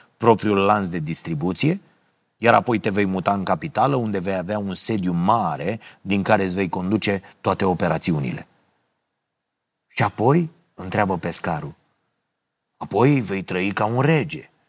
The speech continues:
iar la momentul potrivit îți vei putea tranzacționa acțiunile la bursă și vei fi foarte, foarte bogat.” „Iar apoi?” întreabă din nou pescarul.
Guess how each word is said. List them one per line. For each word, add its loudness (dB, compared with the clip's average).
iar 0
la 6
momentul 2
potrivit 0
îți 0
vei 4
putea 0
tranzacționa 0
acțiunile -2
la 0
bursă 2
și -10
vei -2
fi -2
foarte, 2
foarte 2
bogat.” -2
„Iar 0
apoi?” 0
întreabă 0
din 0
nou 0
pescarul. -2